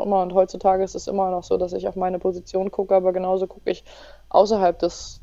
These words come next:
des Sportes und das begleitet mich die ganze Zeit oder da außerhalb des Fußballs, sagen wir mal so. Auch ein, ein Dirk Nowitzki ist ein herausragender deutscher Sportler, auch eine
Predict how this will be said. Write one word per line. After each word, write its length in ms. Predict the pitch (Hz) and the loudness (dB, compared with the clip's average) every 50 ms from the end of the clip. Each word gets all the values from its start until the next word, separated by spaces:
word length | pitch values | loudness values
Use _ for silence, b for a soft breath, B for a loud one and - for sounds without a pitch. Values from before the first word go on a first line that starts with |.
| - - | -12 -10
des 120 | 180 - | -10 -10
Sportes 480 | - - - 180 185 190 185 175 - - | -8 0 6 8 8 8 6 2 -12 -10
und 80 | 175 | -10
das 120 | 175 170 - | -10 -10 -8
begleitet 480 | - - 180 190 185 185 190 202 185 | -4 -4 0 2 4 2 2 0 -4
mich 160 | 190 185 185 - | -6 -6 -6 -4
die 100 | - 190 | -4 -2
ganze 280 | 190 190 180 190 180 | -2 -2 -2 -4 -8
Zeit 500 | - - 196 202 208 202 202 - - - - | -4 0 4 4 4 4 2 -4 -18 -14 -6
oder 200 | - 170 170 165 | -4 -4 -2 -2
da 160 | - - - | 0 -2 0
außerhalb 380 | - - 180 - 185 175 175 175 | 0 0 2 4 4 4 4 2
des 120 | - - | -4 -12
Fußballs, 480 | - - 202 196 - - 170 170 165 - | -8 -6 -6 -6 -4 -4 -6 -6 -6 -4
sagen 180 | - 170 170 180 | -6 -6 -4 -4
wir 60 | 175 | -4
mal 180 | 180 175 175 170 | -4 -4 -4 -4
so. 120 | 175 180 B B B B B B B - | -6 -8 B B B B B B B -2
Auch 180 | - 175 170 180 | 0 0 0 -2
ein, 220 | 185 180 175 - | -4 -8 -6 -6
ein 120 | 190 185 | -4 0
Dirk 200 | 175 190 196 185 202 | 2 2 2 2 0
Nowitzki 560 | 190 175 180 208 202 - - 220 214 208 196 | -2 0 0 -2 -2 -2 -2 0 2 2 2
ist 540 | - - - - - - - - - - 202 | 0 0 -4 -6 -6 -4 -2 -4 -4 -4 -4
ein 120 | 196 185 | -6 -4
herausragender 640 | 185 185 180 185 190 185 - 185 185 185 190 180 180 | -2 4 6 6 6 4 4 0 0 2 2 2 2
deutscher 260 | 185 185 - - 185 | 2 2 2 0 -2
Sportler, 500 | 185 - - - 185 202 202 202 190 175 | -4 -2 2 4 4 4 4 4 2 2
auch 100 | - 175 190 | 0 0 0
eine 200 | 190 185 190 | -2 -2 -2